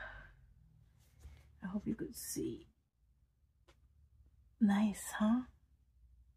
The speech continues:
Really nice. There's a lot of stamps on this order,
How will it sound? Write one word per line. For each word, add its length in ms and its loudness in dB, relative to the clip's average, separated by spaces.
Really 320 0
nice. 720 -4
There's 560 2
a 40 8
lot 240 10
of 180 6
stamps 520 4
on 140 12
this 220 6
order, 380 8